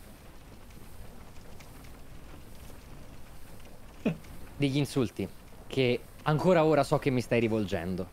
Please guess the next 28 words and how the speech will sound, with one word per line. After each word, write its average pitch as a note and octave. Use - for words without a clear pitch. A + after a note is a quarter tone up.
ok? B2
Mi C#3
stai D#3+
rivolgendo D3+
un C#3+
sacco D3+
di C3+
insulti D3+
e B2
hai C#3
ragione. G#2+
Ragazzi, C#3+
è -
incredibile, C#3
mi B2
è A#2
passata -
la C3
freccia D#3+
attraverso C#3
e C#3
non C3
mi C3
ha B2+
colpito, B2
sta -
funzionando. G#2
Ehm, D3